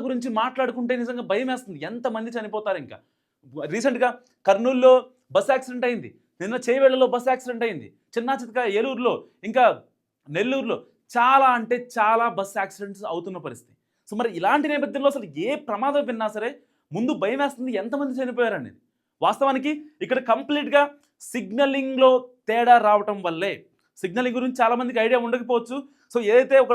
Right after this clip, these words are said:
ఒక ట్రైన్ మేజర్ స్టేషన్లో ఆగాలి అంటే, for example చాలా క్లియర్గా చెప్తా, సికింద్రాబాద్లో, సికింద్రాబాద్లో ట్రైన్ ఆగాలి అంటే మౌలాలి దగ్గర నుంచి ట్రైన్ ఆక్కుంటూ వస్తాయి. ఎందుకు?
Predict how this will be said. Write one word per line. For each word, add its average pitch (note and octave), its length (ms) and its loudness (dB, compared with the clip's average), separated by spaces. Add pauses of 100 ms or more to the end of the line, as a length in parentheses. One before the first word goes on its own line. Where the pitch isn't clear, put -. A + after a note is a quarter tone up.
ఒక A#3 60 -2 (140)
ట్రైన్ B3+ 300 2 (560)
మేజర్ C4+ 340 0
స్టేషన్లో B3+ 380 -2 (140)
ఆగాలి B3 300 4
అంటే, D3+ 160 -8 (280)
for G#3+ 120 0
example B3 300 -2 (280)
చాలా A#3 140 2 (100)
క్లియర్గా C4 320 0
చెప్తా, A3+ 180 -6 (320)
సికింద్రాబాద్లో, A#3+ 720 0 (640)
సికింద్రాబాద్లో C4 580 2 (100)
ట్రైన్ A#3+ 240 2
ఆగాలి A#3 280 0
అంటే A3+ 140 0 (480)
మౌలాలి D4 460 4
దగ్గర A#3+ 260 -4
నుంచి A#3 200 -6
ట్రైన్ A3 220 0
ఆక్కుంటూ G#3 320 -4
వస్తాయి. - 300 -16
ఎందుకు? A#3+ 260 -2